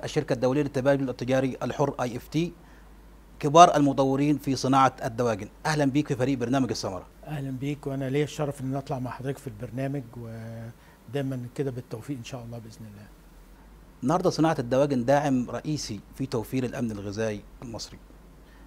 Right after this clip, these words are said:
Speaker 1: إجراءات كتير النهاردة بتاخدها الحكومة عشان تطوير الصناعة. إحنا ال-، البداية هنطر مع حضرتك، طمنا على الإنتاج بتاعنا إيه؟
Speaker 2: والله إحنا عندنا طبعا، آه، آه، شبه اكتفاء ذاتي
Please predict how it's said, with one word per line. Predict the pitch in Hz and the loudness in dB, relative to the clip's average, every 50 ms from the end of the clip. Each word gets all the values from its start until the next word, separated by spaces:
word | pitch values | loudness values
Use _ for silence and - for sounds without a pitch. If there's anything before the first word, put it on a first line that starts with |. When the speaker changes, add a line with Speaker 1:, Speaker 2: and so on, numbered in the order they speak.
| - 113 | -14 -4
Speaker 1:
إجراءات | 104 123 135 147 156 - | -2 0 0 0 -2 -4
كتير | 147 - 160 151 | -4 -2 0 0
النهاردة | 143 127 123 127 - 117 | 2 0 0 2 0 0
بتاخدها | - - - - 127 127 117 | 0 -2 -4 -4 -4 -4 -4
الحكومة | 98 92 - - 131 131 123 | -6 -8 -6 -2 -2 0 0
عشان | - 127 - 123 110 | 0 -2 -4 -6 -8
تطوير | - 104 - 117 117 107 | -8 -6 -6 -4 -4 -4
الصناعة. | 101 - - 104 98 92 87 82 - - - - - - - - - - - - - - - - - - - - - | -6 -8 -8 -8 -8 -8 -8 -10 -12 -18 -20 -20 -20 -20 -20 -20 -20 -20 -20 -20 -20 -20 -20 -20 -20 -20 -10 -8 -8
إحنا | - - 185 180 175 - - - | -4 -2 0 2 2 0 0 -4
ال-، | 131 - - | -8 -6 -6
البداية | 135 127 120 127 123 151 156 143 | -6 -6 -4 -2 0 2 2 2
هنطر | 127 117 - 139 135 143 135 | 0 0 0 0 0 0 0
مع | 131 117 | 0 0
حضرتك، | 110 117 131 139 135 - | -2 -2 -4 -4 -6 -6
طمنا | - 131 131 147 160 151 143 | -4 0 2 4 4 6 4
على | 131 127 123 | 4 2 0
الإنتاج | 120 120 113 - 135 127 | -2 -4 -2 -2 -2 -2
بتاعنا | 120 113 127 113 104 104 | -2 -4 -4 -4 -4 -4
إيه؟ | 98 95 87 - - - - - - - - - - - - - - - - - - - - - - - - - - - - | -8 -10 -14 -16 -20 -20 -20 -20 -20 -20 -20 -20 -20 -20 -20 -20 -20 -20 -20 -20 -20 -20 -20 -20 -20 -20 -20 -20 -18 -12 -6
Speaker 2:
والله | 139 151 175 190 190 180 180 175 170 165 160 151 | -4 -2 0 0 0 0 0 0 0 0 0 -2
إحنا | 131 135 135 165 | -4 -4 -4 -2
عندنا | 143 143 151 165 180 | -2 -2 -2 -2 -2
طبعا، | 160 - 180 160 156 147 143 135 127 120 117 | -2 0 0 0 0 0 0 0 -2 -4 -6
آه، | 117 113 110 110 110 110 110 110 110 107 107 107 107 | -6 -8 -8 -8 -8 -8 -8 -8 -10 -10 -10 -10 -10
آه، | 110 117 - - 123 113 110 107 107 107 107 110 110 104 104 104 107 107 107 - - - - | -10 -12 -12 -12 -12 -12 -12 -10 -12 -12 -12 -12 -12 -12 -12 -12 -14 -14 -14 -16 -16 -16 -10
شبه | - - 147 139 135 | -6 -4 -2 -2 -4
اكتفاء | 127 - - 123 - - 143 - | -6 -8 -12 -10 -6 -6 -6 -6
ذاتي | 113 110 135 139 135 - 175 170 | -6 -4 -4 -4 -4 -4 -6 -8